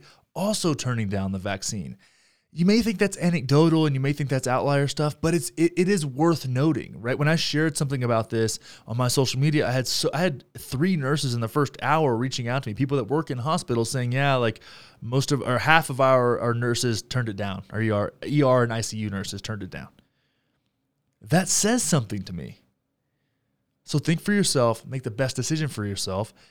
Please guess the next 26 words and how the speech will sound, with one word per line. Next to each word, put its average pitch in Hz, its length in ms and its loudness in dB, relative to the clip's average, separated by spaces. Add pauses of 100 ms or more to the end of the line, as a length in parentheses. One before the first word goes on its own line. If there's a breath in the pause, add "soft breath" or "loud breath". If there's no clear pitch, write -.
(160 soft breath)
and 151 120 -4
be 220 140 2
safe, 196 580 -2
and 127 140 -2
look 226 200 2
into 262 220 0
some 170 220 0
re-, 143 200 2
research. 117 540 -4
Don't 185 360 2
buy, 160 580 -2 (520)
just 208 300 4
like 254 180 -2
you 226 80 2
wouldn't 202 280 2
buy 165 460 0 (280 loud breath)
the 139 80 -2
public 156 400 2
narrative 143 600 2 (260 soft breath)
on 131 220 0
what's 147 220 2
happening 143 760 0
with 143 160 0
the 131 80 -2
<laughs> - 20 0
environment 139 720 2